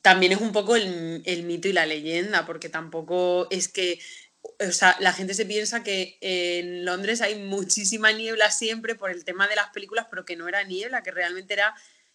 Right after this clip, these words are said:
el humo que había de la revolución industrial, de todas las industrias, pues había bastante humo, pero luego yo creo que también se ha como hecho un poco leyenda de todo eso, ¿no? De ese halo de oscuridad, misterio, asesinato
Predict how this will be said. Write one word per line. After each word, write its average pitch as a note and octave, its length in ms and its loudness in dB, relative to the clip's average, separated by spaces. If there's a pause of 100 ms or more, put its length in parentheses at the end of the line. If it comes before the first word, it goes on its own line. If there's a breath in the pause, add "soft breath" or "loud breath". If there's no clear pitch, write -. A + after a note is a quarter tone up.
(100)
el G3 220 2
humo A3+ 320 2
que B3+ 80 4
había B3 380 2
de F3+ 680 -8
la F3+ 140 -2
revolución F3+ 520 -6
industrial, G#3 720 -2
de G3+ 80 -4
todas F3+ 200 -2
las F#3+ 140 -2
industrias, G3+ 600 -8
pues E3+ 140 -12
había E3 280 0
bastante F#3+ 500 -2
humo, G#3+ 340 -4 (340 loud breath)
pero F3+ 180 0
luego F3 200 4
yo F#3+ 100 0
creo G3 120 -2
que G3 80 -2
también G3 340 2
se G3 140 0
ha F3+ 140 4
como F#3+ 340 -2
hecho F#3+ 240 -6
un G3 100 -6
poco F#3+ 220 -4
leyenda F3 500 0
de F#3 120 -2
todo F3+ 280 -2
eso, E3+ 320 -4
¿no? D#3+ 160 -8
De E3+ 100 -4
ese F3 280 0
halo F3+ 340 4
de F3 320 -2 (320 loud breath)
oscuridad, E3+ 600 2
misterio, F3 720 0
asesinato E3+ 920 -2